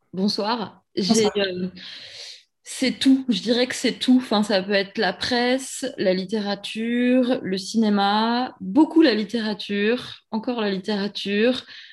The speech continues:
Speaker 1: euh, les gens, euh, les gens que je connais, les gens que j'aperçois, les gens que je croise, c'est tout, c'est beaucoup, beaucoup, beaucoup de choses. C'est tout ce qui me traverse, me touche, m'émeut, et,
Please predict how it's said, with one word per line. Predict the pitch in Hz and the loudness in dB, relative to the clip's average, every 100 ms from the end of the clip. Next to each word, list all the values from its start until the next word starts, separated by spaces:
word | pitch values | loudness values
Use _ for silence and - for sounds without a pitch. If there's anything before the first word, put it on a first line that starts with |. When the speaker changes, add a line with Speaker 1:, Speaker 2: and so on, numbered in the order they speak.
| - 190 | -6 2
Speaker 1:
euh, | 196 190 | 4 6
les | 190 190 | 4 4
gens, | 190 196 220 226 240 247 247 240 | 2 2 2 2 2 2 2 2
euh, | 190 | 0
les | 180 | 0
gens | 185 202 | -2 -4
que | |
je | 185 | -4
connais, | 190 214 202 202 214 226 | -2 -2 0 -2 -2 -2
les | 226 196 | -4 -4
gens | 190 196 | -4 -6
que | |
j'aperçois, | 175 180 175 190 180 180 - - 196 202 214 | -6 -6 -2 -2 0 -4 -6 -2 0 0 -2
les | 202 | -2
gens | 180 185 | -4 -4
que | |
je | 175 | -6
croise, | 175 - 196 214 214 | -10 -4 -2 -2 -4
c'est | - 180 - | -6 -8 -8
tout, | - 214 | -10 -10
c'est | 214 214 | -6 -6
beaucoup, | 190 262 262 285 | -2 -2 0 0
beaucoup, | 226 240 - | 0 -4 -6
beaucoup | 214 220 226 | -4 -4 -8
de | 220 | -6
choses. | - 208 226 214 175 - - - - | -2 0 0 -2 -4 -10 -20 -20 -20
C'est | - - 214 208 - 64 - - - - - - _ _ _ - | -12 -2 0 0 -6 -16 -18 -20 -16 -16 -16 -20 _ _ _ -10
tout | 240 | -6
ce | 214 | -4
qui | - 220 | 0 2
me | 202 190 185 175 | 4 4 2 0
traverse, | - 208 175 165 175 175 - | -4 -2 0 2 0 -2 -8
me | 185 170 | -6 -8
touche, | 170 202 208 - - | -4 -2 0 0 0
m'émeut, | 185 185 196 254 - | 2 4 4 2 -2
et, | - 185 175 175 175 | -2 2 2 0 -4